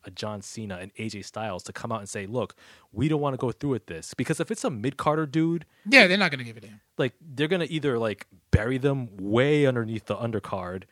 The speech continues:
Speaker 1: or fire the, or wish them well in their future endeavors.
Speaker 2: Endeavors.
Speaker 1: One of the two. So it's gonna take,
Speaker 2: I
Speaker 1: like,
Speaker 2: do
Speaker 1: some
Speaker 2: like that term. <laughs> I do love how, see, Codex, that, that's a Codex Prime thing, you know. You have been future endeavored.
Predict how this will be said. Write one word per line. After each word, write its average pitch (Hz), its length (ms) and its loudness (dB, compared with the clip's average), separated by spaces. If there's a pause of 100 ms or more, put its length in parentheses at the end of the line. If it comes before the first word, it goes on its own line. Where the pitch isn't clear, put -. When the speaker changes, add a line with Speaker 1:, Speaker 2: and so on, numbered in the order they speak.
(220)
Speaker 1:
or 117 160 4
fire 120 340 0
the, 113 60 -6
or 110 220 -4 (280)
wish 120 200 -4
them 117 100 -4
well 113 160 0
in 110 60 -4
their 98 60 -6
future 107 280 -8
endeavors. 90 400 -8
Speaker 2:
Endeavors. - 240 -12
Speaker 1:
One 120 140 0
of 107 80 -4
the 92 60 -8
two. 82 320 -10 (600)
So - 140 -6
it's 123 80 -6
gonna 190 160 -2
take, 170 240 -6
Speaker 2:
I - 20 -2
Speaker 1:
like, 139 120 -2
Speaker 2:
do 170 80 -8
Speaker 1:
some 131 220 -4
Speaker 2:
like 127 140 -10
that - 20 -20
term. 131 220 -16 (200)
<laughs> - 1040 2
I 247 160 8
do 285 340 4 (140)
love 240 240 8
how, 196 200 4
see, 214 280 -4
Codex, 233 460 2
that, 185 260 -2
that's 180 180 -4
a 202 60 -12
Codex 185 400 -6
Prime 143 340 -4
thing, 113 240 -6
you 113 80 -12
know. 113 300 -10
You 156 180 -8
have 156 240 -8
been 143 180 -8
future 143 380 -10
endeavored. 123 540 -10